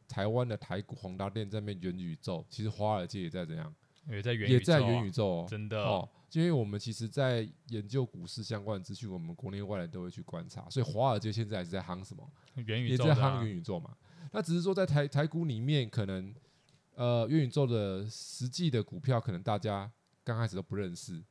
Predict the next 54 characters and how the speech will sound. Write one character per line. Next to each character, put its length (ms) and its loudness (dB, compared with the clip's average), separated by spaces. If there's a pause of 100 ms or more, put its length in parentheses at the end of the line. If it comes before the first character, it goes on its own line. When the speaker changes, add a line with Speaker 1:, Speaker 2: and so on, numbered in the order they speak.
Speaker 2:
嗯， 240 2
Speaker 1:
就 80 2
直 320 -2
接 120 4
想 200 2
要 80 0
什 100 -6
么？ 160 -6
Speaker 2:
嗯， 0 -
嗯。 100 -6
Speaker 1:
哎 140 0
，V 220 6
R。 240 2 (100)
Speaker 2:
对， 200 2
就 100 0
是 80 -4
想 120 -4
到 100 2
Speaker 1:
虚 80 4
拟 140 6
实 180 2
境， 200 -2
Speaker 2:
V 80 0
R。 40 6
Speaker 1:
V 20 6
R 80 8
就 60 6
想 160 0
到 80 2
谁？ 280 -2 (440)
Speaker 2:
宏 180 -4
达 20 4
电。 60 10
Speaker 1:
宏 80 10
达 200 10
电 260 4
啊。 200 -4
Speaker 2:
对。 180 2
Speaker 1:
啊， 120 0
因 80 4
为 60 4
我 100 4
们 100 -4
的 120 4
那 180 2
个， 640 2 (460)
那 140 -4
个 400 2 (120)
王 200 2
雄 280 0
董 140 -2
事 180 -4
长 200 -2
嘛， 140 -6